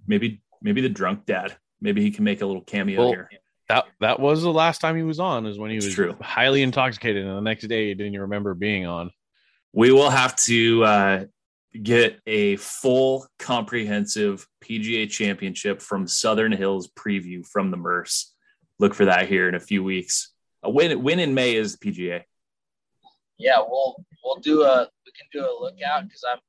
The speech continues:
Speaker 3: I'm gonna fly out there on a Friday and we're gonna go on the weekend. So we'll do one before and then we'll do a nice post and, uh, we should have some nice lanyards. The P G A hookup guy that Freck has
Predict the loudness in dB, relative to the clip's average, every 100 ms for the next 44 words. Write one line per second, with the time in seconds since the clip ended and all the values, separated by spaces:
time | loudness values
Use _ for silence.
0 | -16 -14 -12 -2 0 0 -2 -2 -2 -4
1 | _ _ _ _ _ _ _ -12 -10 -8
2 | -2 0 2 0 -4 -10 -14 -2 0 0
3 | -2 -12 -18 -6 -4 -4 -4 -6 -4 -6
4 | -8 -4 -2 -2 -6 -2 4 6 4 2
5 | -4 -8 -8 -4 0 0 0 -2 -6 0
6 | 2 2 -6 -6 -4 -4 -6 _ _ _
7 | _ -6 -2 2 4 2 0 -8 -10 -2
8 | 0 0 -2 -6 -2 0 0 0 2 2
9 | 0 -6 -18 -14 -10 -8 -2 2 2 2
10 | -2 -2 -2 4 6 6 2 -4 -18 _
11 | _ _ _ _ _ -2 2 2 2 0
12 | 2 0 -4